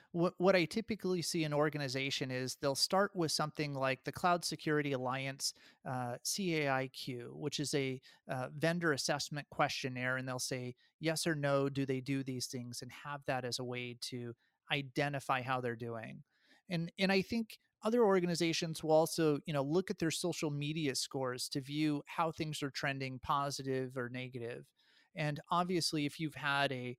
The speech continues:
cybersecurity breach, you know, you might start to see things very negative on Twitter and other things when people are talking about your, your product. And, and normally you see this not from a cyber perspective, but more from an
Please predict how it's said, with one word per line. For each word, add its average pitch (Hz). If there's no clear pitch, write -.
cybersecurity 139
breach, 226
you 156
know, 143
you 156
might 165
start -
to 143
see 139
things 143
very 135
negative 156
on 131
Twitter 143
and 123
other 139
things 139
when 123
people 139
are 127
talking 131
about 131
your, 123
your 131
product. 226
And, 170
and 180
normally 269
you 185
see 202
this 175
not 190
from 180
a 156
cyber 175
perspective, 196
but 170
more 170
from 151
an 143